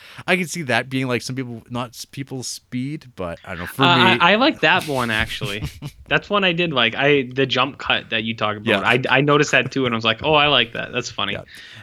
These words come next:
Speaker 2: I like
Speaker 1: Uh,
Speaker 2: when they do that.
Speaker 1: mm-hmm. And then we get the escape. We get the, uh, alien sequence, which,
Speaker 2: Yeah.
Speaker 1: uh, which I read on, uh, Wikipedia. George Lucas, uh, gave him props for. He thought it was amazing.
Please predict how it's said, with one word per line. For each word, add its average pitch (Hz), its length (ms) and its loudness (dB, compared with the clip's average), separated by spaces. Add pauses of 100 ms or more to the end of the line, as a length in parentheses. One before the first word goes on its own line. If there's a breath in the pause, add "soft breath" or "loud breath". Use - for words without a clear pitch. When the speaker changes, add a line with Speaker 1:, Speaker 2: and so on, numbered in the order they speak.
(100 loud breath)
Speaker 2:
I 107 140 2
like 190 160 6
Speaker 1:
Uh, - 40 -14
Speaker 2:
when 147 100 -2
they 117 100 -6
do - 80 -20 (120)
that. 90 80 -14
Speaker 1:
mm-hmm. 95 180 -6 (180)
And 131 160 -2
then 139 240 2
we 120 100 -4
get 123 140 -2
the 110 100 -4
escape. 151 540 -4 (120)
We 113 100 -4
get 135 180 0
the, 120 280 -2 (120)
uh, 92 340 -2 (160)
alien 120 520 -4
sequence, - 720 -10 (720 loud breath)
which, 131 180 0
Speaker 2:
Yeah. 98 180 0
Speaker 1:
uh, 123 60 2
which 131 140 0
I 127 80 2
read 120 240 2
on, 127 340 2
uh, 98 600 0 (320 soft breath)
Wikipedia. 123 640 -2
George 107 480 -6
Lucas, 107 640 -4 (100)
uh, 90 520 -6 (380)
gave 110 240 -2
him 98 180 -4
props - 460 -8
for. 147 340 -8
He 117 100 -8
thought 98 240 -6
it 95 60 -6
was 95 160 -8
amazing. 104 640 -8